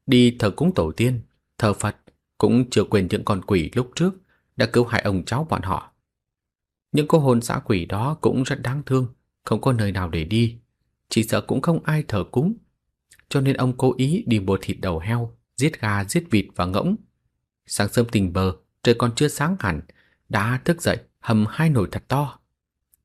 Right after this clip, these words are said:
Bình bình bang bang, làm cho bà nội Vương và hai vợ chồng Tiểu Vương tức giận.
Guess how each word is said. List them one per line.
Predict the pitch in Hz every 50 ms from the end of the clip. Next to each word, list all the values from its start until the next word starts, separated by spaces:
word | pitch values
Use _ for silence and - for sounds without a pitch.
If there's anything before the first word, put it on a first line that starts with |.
| _ _ _ _ _ _
Bình | - 101 98 98 98 92
bình | 90 98 98 101 98 95 -
bang | 110 113 117 123 120
bang, | 117 120 127 131 123 - _ _ _ _ _ _ _ _ _ _ _ _
làm | - 143 135 135 135 131 127
cho | - 175
bà | 165 156 120 98
nội | 85 92 87 92 - -
Vương | 110 104 98 95 - _ _ _ _
và | - 113 113 110
hai | 110 - 160 170
vợ | 170 - 101
chồng | 98 - - 95 90 85
Tiểu | - - 92 80 82 -
Vương | 107 95 82 - -
tức | - 185 185
giận. | - - 92